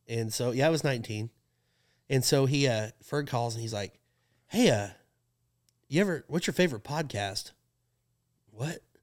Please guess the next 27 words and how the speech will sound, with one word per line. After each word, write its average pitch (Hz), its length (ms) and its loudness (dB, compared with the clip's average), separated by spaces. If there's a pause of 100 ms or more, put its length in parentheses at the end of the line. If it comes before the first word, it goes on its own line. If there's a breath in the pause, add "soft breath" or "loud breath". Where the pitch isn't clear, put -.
(520)
Like, 104 200 -6
"I 120 120 0
don't, 131 340 -2
I 117 120 -4
don't 120 260 -2
know 110 180 -2
what 104 180 -4
that 101 180 -4
is." 98 200 -6
He's 104 140 -4
like, 104 160 -4 (280 loud breath)
"It's 107 180 0
just, 156 180 0
like, 135 280 0
you 113 160 0
listen 117 300 2
to 143 120 -2
it 135 40 4
and 107 100 -6
people 117 240 -2
just 104 180 -6
talk." 110 220 -4
I'm 113 60 -6
like, 101 140 -6
"That 107 160 -6
sounds 101 320 -8
dumb." 98 340 -8